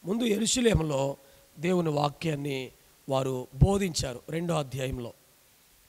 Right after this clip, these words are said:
తర్వాత మనం అలా సంఘం పెరుగుతూ ఉంది, విస్తరిస్తూ ఉంది.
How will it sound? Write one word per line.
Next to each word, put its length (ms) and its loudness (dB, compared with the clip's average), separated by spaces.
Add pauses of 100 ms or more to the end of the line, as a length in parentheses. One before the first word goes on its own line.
(120)
తర్వాత 280 0
మనం 360 2 (1800)
అలా 120 -4
సంఘం 400 -2
పెరుగుతూ 420 0
ఉంది, 280 -2
విస్తరిస్తూ 600 -4
ఉంది. 360 -6